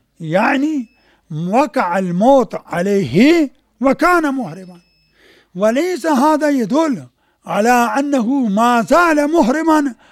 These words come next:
حتى بعد الموت أيضًا. هذا أولًا، فأصل الدليل مقتضي قاصر، مقتضي لإثبات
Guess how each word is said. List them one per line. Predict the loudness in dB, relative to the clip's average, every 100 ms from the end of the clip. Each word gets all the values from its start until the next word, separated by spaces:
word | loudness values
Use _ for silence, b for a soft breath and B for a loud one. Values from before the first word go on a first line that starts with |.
| b
حتى | -4 -2 0 2
بعد | 4 2 2
الموت | 2 4 4 2
أيضًا. | -2 -4 -8 -16 _ _ _ _ _ _ _ _ _ -8 -8 -12 -20 _ _ _ _ _ _ _ _ _ _ _ _ _ _ _ _ _ _ _ _ -10
هذا | 0 2 4 0 -4 _ 0
أولًا، | 0 0 -4 -10
فأصل | -8 -6 -6
الدليل | -4 -4 -2 -2 0
مقتضي | -2 -2 -4 -2 -4 -8 _
قاصر، | 2 2 -2 -12 -16 _ _ -2
مقتضي | -2 -2 _ -2 -2 -8
لإثبات | -10 -12 -10 -12 -6 0 2 2 -2